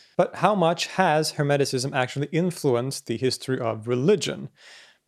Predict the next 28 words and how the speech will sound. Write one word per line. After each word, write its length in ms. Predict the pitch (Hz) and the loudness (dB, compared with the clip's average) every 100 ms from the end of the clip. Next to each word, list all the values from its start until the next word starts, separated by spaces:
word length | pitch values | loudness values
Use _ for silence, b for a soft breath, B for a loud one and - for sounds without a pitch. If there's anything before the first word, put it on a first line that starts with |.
| _ _ _ | _ _ _
Turns 240 | - 120 113 | -4 -2 2
out 300 | 120 160 - | 2 2 -14
quite 400 | - 120 113 135 | 0 2 4 4
a 40 | |
lot, 320 | 139 175 151 | 4 4 4
actually, 520 | - - - 127 123 | 0 -4 -6 -4 -4
which 280 | 131 120 - | -2 -4 -2
is, 200 | 131 120 | -4 -4
gives 260 | 117 117 113 | 0 -2 0
me 80 | 123 | -2
a 60 | |
good 200 | 117 131 | 2 2
reason 440 | 123 135 117 120 123 | 4 4 4 -2 -4
to 100 | 120 | -4
dedicate 540 | 120 123 123 120 120 | 2 2 2 2 0
a 140 | 123 110 | 0 -4
full 480 | - - 139 123 - | -4 2 4 2 -2
episode 540 | 139 120 - 117 113 b b _ | -2 0 0 2 0 b b _
to 120 | 131 | 0
discussing 580 | 120 - 127 120 120 113 | 0 2 2 2 -2 -2
this 140 | 107 | -4
very 500 | 117 110 127 120 113 - | -6 2 6 6 4 -4
fascinating 580 | - 113 101 - 107 107 | 0 2 2 -4 -6 -6
subject. 580 | - 110 107 - - - B B B B | 0 0 0 -4 -6 -20 B B B B
So, 360 | - 135 101 - _ _ _ _ | 2 4 4 -2 _ _ _ _
what 480 | 117 117 120 - - | 2 4 4 0 -2
is 440 | 135 110 110 - - - | 0 0 0 -6 -10 -8
Hermeticism? 840 | 113 110 110 - - - - 135 | 0 0 2 -2 -4 -6 -8 -14